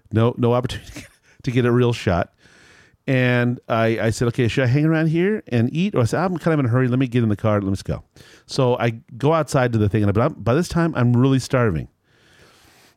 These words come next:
And, uh, just sat in the parking lot. It had cleared out by this time. This is, it must have been, you know, thirty, forty minutes later. And it was empty in the parking lot. So I just sat there. So I'm, I'm gonna eat my sandwich. So, of course, pitas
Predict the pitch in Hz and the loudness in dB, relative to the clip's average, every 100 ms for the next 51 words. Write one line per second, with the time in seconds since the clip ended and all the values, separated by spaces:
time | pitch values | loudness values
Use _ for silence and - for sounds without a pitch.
0 | _ _ - 120 113 113 113 113 101 107 | _ _ -4 0 2 2 2 0 -2 0
1 | 110 107 107 117 117 - 139 135 139 139 | 0 2 0 -2 -4 0 -2 0 -2 0
2 | 139 123 107 107 - - 143 139 - 175 | -2 0 0 0 -2 0 0 0 -2 0
3 | 156 127 131 113 90 87 - 71 67 _ | 2 2 0 0 0 -2 -4 -6 -6 _
4 | - 123 135 120 131 - 120 117 104 - | -4 0 0 2 0 0 0 0 0 0
5 | 123 92 90 - - - - - - 127 | 0 0 -2 -8 -20 -20 -20 -8 -2 0
6 | 117 - 117 113 107 117 120 131 147 _ | 0 0 0 2 0 0 0 0 -4 _
7 | _ _ _ - - _ _ 127 113 113 | _ _ _ -20 -20 _ _ -2 0 2
8 | 113 110 143 117 104 143 139 117 104 110 | 0 -2 0 0 2 0 2 2 2 0
9 | 90 85 85 101 131 131 - 143 135 113 | -2 -2 -4 -2 -2 0 0 -2 0 -2
10 | 113 165 - 165 190 110 120 101 90 90 | -2 -4 -4 -6 -6 -6 -6 -6 -6 -6
11 | 73 - - _ - 185 160 139 214 139 | -6 -10 -18 _ -4 0 0 0 -2 -2
12 | - _ - - 247 226 113 | -6 _ -12 -4 0 0 -2